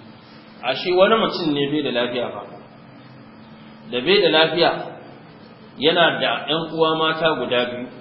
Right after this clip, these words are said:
sai suka zo gaida shi. Da suka zo gaida shi, sai ɗaya daga cikinsu tana da yaro, ya kai ma wata shida. Sai ta kwanci yaron, sai ta ajiye kusa da shi, sai ta sakko ƙasa za ta sai wani abu.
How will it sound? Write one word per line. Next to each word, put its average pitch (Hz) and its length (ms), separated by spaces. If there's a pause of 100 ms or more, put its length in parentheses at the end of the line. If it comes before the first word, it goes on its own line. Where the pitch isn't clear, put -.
sai 143 160
suka - 280
zo 123 160
gaida 123 340
shi. - 140 (1040)
Da 127 80
suka 214 280
zo 175 240
gaida 180 240
shi, 127 300 (1200)
sai 175 260 (100)
ɗaya 190 200 (140)
daga 151 140
cikinsu 170 420
tana 160 320
da 120 60
yaro, 135 440
ya 143 300
kai 160 100
ma 156 160
wata 151 260
shida. 117 260 (800)
Sai 165 220
ta 175 160
kwanci 185 420
yaron, 151 280
sai 147 240
ta - 80 (100)
ajiye 131 420
kusa 143 220
da 131 80
shi, 113 160
sai 131 180
ta 139 80
sakko 143 320
ƙasa 139 240
za 127 140
ta 127 80
sai 107 160
wani 117 160
abu. 104 240